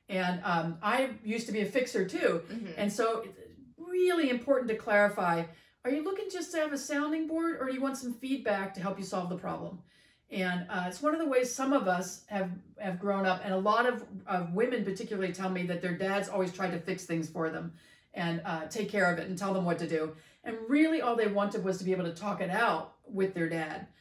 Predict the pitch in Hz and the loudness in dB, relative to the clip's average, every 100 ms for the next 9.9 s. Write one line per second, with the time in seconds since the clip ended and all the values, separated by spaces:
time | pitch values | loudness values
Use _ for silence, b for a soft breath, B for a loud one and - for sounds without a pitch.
0 | - 226 226 196 175 175 170 196 175 170 | -16 -12 -8 -2 0 0 0 2 4 2
1 | 190 208 202 330 381 349 269 240 247 240 | 0 -2 0 -2 -2 -2 2 4 4 2
2 | 214 196 214 214 190 214 196 190 196 190 | -2 -2 0 0 -2 -2 -2 -2 0 0
3 | 190 190 180 180 180 175 - 208 196 190 | 0 -2 -4 -2 -4 -4 -8 -8 -4 -2
4 | 170 165 156 196 180 170 165 165 160 b | -2 -4 -6 -4 -2 -2 -2 -2 -4 b
5 | b b - 185 - 294 240 196 190 190 | b b -8 -6 0 2 2 0 0 0
6 | 180 233 202 - 196 220 214 277 269 277 | 2 2 0 -2 -4 -2 2 2 4 2
7 | 294 277 269 262 320 330 - 208 247 247 | 2 2 0 0 -2 -4 -4 -2 -2 -2
8 | 196 175 196 277 - B - 233 226 233 | 0 0 2 0 -2 B -4 2 6 8
9 | 294 277 - - 226 208 202 208 | 8 6 2 8 10 12 10 8